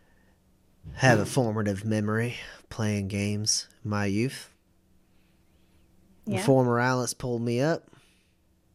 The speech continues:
Speaker 1: was playing some games. Some kid got their hand on some dice, and so we made up some game.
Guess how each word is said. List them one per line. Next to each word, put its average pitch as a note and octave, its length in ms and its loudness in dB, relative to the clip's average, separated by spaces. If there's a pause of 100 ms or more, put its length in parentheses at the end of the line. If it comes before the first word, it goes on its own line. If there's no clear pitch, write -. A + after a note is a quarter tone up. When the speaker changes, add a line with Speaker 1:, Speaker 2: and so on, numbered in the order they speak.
(1160)
Speaker 1:
was F#2+ 400 -2 (440)
playing C3 320 2
some A2+ 160 -4
games. G#2+ 400 -2
Some D3 260 0
kid B2 320 0
got G2+ 240 -4
their G2+ 140 -4
hand G#2+ 280 -4
on F2+ 140 -6
some E2+ 220 -8
dice, E2 440 -6
and F2+ 140 -8
so F#2 160 -2
we F#2+ 140 -2
made A2+ 320 2
up G2+ 120 -4
some G2 280 -2
game. F2+ 520 -10